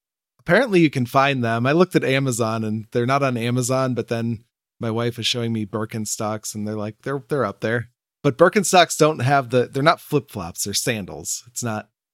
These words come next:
it's not for me. I need flip-flops. I need the thing between the toe, or I'm not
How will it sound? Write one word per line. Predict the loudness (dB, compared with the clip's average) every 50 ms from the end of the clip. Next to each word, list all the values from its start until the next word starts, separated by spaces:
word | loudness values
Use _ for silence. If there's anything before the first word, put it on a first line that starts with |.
| _ _ _ _ _ _ _ _ _ _ _ _ -12
it's | -8 -2
not | 0 0 0 0
for | 0 -4
me. | -4 -4 -6 -8 -12 -16 -18 _ _ _
I | -6 -2
need | -2 -2 -2 -4
flip-flops. | -6 -6 -6 -6 _ -12 -12 -12 -12 -12 -10 -12 -12 -12 _ _ _ -10
I | -6
need | -4 -4 -4 -4
the | -6
thing | -10 -6 -6 -4 -4 -4
between | -6 -6 -10 -8 -8 -8 -8
the | -8
toe, | -10 -10 -10 -10 -10 -10 -14 -18 _ _ _ _ _ _ _ _ _ _ _ _ _ _ _ _ _ _ _ _ -12
or | -10 -10 -8
I'm | -8 -8
not | -8 -8 -8 -10 -12